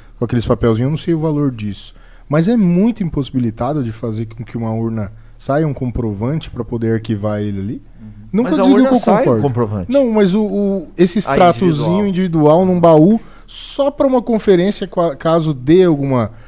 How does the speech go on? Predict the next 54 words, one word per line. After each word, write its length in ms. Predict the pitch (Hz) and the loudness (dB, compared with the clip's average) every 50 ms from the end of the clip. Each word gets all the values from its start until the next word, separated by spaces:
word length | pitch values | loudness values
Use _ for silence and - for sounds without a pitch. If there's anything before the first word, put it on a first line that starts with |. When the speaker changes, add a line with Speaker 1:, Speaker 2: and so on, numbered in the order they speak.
| - - - | -18 -10 -6
Speaker 1:
alguma 220 | 117 117 131 143 | -4 -2 -2 -2
questão, 480 | 139 - - 131 117 - - - 160 165 | -2 0 0 -2 -2 -2 -4 -4 -2 -2
algum 180 | 156 139 139 127 | 0 -2 -2 -2
questionamento. 880 | - 139 127 - - 139 131 127 123 123 120 117 110 101 - - - - - - - - - - | -2 -4 -4 -2 -2 -2 0 0 0 0 0 0 0 -2 -4 -8 -14 -16 -16 -20 -20 -20 -14 -6
Você 60 | - | -4
acha 180 | 123 135 - - | -2 -2 -2 -2
que 80 | - | -4
é 40 | 147 | -2
muito 280 | 135 139 165 196 180 - | -2 0 -2 -2 -2 -4
impossibilitado 720 | 170 135 151 139 - - 127 113 110 - 123 120 113 117 | -6 -6 -6 -6 -6 -4 -6 -6 -6 -4 -6 -4 -4 -4
isso 280 | 120 127 - - - 113 | -6 -6 -6 -8 -12 -10
de, 120 | 104 104 | -10 -8
de 160 | 101 101 101 101 | -8 -8 -10 -8
Speaker 2:
Você 160 | 98 - 175 | -4 0 2
acha 240 | 175 180 208 202 208 | 2 2 2 0 0
Speaker 1:
de 40 | - | 2
Speaker 2:
que 60 | 190 | 2
algum 260 | 190 170 165 185 220 | 2 2 4 2 0
candidato 560 | 226 240 226 214 214 190 139 131 127 135 - - | 0 0 -2 -2 -2 -2 -2 0 0 0 -2 -4
que 80 | - | -6
perdesse, 600 | 151 - 175 180 170 131 120 123 127 - - - - - - | -6 -4 -4 -4 -2 -4 -4 -6 -6 -8 -12 -20 -20 -20 -14
e 80 | - 117 | -10 -10
eu 60 | 113 | -8
falei 220 | - 135 131 131 135 | -6 -4 -4 -2 0
Speaker 3:
Ia 80 | 135 | 0
Speaker 2:
agora 140 | 135 135 - | -2 -2 -2
há 20 | |
pouco 180 | 120 135 131 123 | -4 -4 -4 -4
Speaker 3:
pedir. 100 | 139 131 | -4 -4
Speaker 2:
ali, 80 | 135 135 | -4 -4
que 80 | 160 | -4
a 40 | 151 | -6
gente, 200 | 135 147 117 - - - | -6 -8 -10 -12 -16 -20
você 200 | - - - 160 | -18 -10 -6 -4
acha 180 | 156 175 175 - | -2 -2 -2 -4
que 100 | - 170 - - - - - | -6 -14 -14 -14 -20 -12 -4
algum, 360 | - 127 135 123 - 170 180 165 - | 0 0 0 0 0 -2 -2 -2 -2
alguém 240 | 151 139 139 165 175 | -2 -2 0 -2 -2
não 160 | 180 202 208 | -2 -2 -2
ia 100 | 196 175 | -2 -4
perder? 460 | - 147 131 127 147 175 165 131 - - - - - | -4 -4 -6 -4 -4 -6 -8 -8 -12 -20 -20 -20 -16
Speaker 1:
Uhum. 140 | - 113 104 | -12 -10 -6
Speaker 2:
Quem 180 | 101 202 226 | -4 -2 -4
queria, 320 | 220 - 226 202 196 175 120 | -2 -4 -2 -2 0 0 0
aceitaria 720 | 151 - 185 185 185 190 175 160 151 160 185 196 180 139 - - - - - - - - | 0 0 0 0 2 2 2 2 2 0 0 -2 -2 -4 -8 -14 -20 -20 -20 -20 -16 -10
uma 240 | 127 131 143 151 | -6 -4 -2 -2
eleição 320 | 151 151 156 156 - - 147 | 0 0 -2 -2 -4 -6 -6
e 40 | 147 | -4
falar, 160 | - 156 156 | -4 -4 -2
"Não, 120 | 151 143 135 | -2 -4 -4
beleza, 320 | 123 147 147 147 147 127 123 | -4 -4 -2 -2 -2 -4 -4
realmente 380 | 127 143 151 147 143 139 - | -4 -4 -4 -4 -6 -8 -8
eu 40 | 147 | -10
perdi"? 420 | - 156 147 131 104 107 101 87 | -8 -8 -8 -8 -8 -10 -16 -18